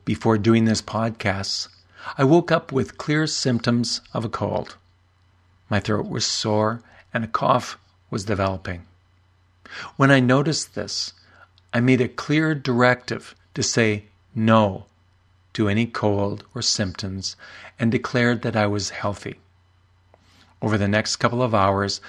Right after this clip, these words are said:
the cold symptoms actually went away and never returned. I've been fairly good at doing this for colds and flus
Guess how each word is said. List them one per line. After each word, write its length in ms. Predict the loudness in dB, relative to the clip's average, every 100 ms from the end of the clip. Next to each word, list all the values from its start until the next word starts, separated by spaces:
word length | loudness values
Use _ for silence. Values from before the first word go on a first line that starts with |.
| -12
the 100 | -10
cold 380 | -2 0 2 0
symptoms 640 | -2 -4 -4 -6 -6 -8 -12 -12 -8
actually 320 | -6 0 2
went 200 | 4 4
away 460 | 2 2 -2 -6 -12 _ _ _
and 180 | -2 2
never 360 | 2 2 -2 -6 -4
returned. 560 | -2 0 0 -2 -8 -16 _ _ _ _ _ _ _ -20 _ _ _ -20 -2
I've 120 | 2
been 120 | 2
fairly 340 | 2 2 4 4
good 320 | 4 6 6
at 160 | 4 4
doing 260 | 6 6
this 220 | 2 -2
for 200 | -6 -8
colds 720 | -10 -6 0 2 2 0 -4 -6
and 100 | -8
flus 560 | -6 -2 0 -2 -4